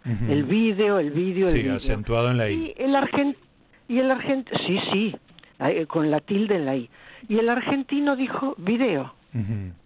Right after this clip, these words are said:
Speaker 2: Y la Academia Argentina de Letras dijo, "Muy bien,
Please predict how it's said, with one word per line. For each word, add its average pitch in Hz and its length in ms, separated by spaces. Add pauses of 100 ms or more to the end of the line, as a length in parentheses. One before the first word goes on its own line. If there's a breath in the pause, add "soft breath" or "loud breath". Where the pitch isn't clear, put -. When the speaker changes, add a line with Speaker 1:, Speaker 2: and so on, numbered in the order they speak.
(260 loud breath)
Speaker 2:
Y 190 140
la 160 140
Academia 175 500
Argentina 226 640
de 240 120
Letras 233 480
dijo, 156 320
"Muy 214 220
bien, 156 360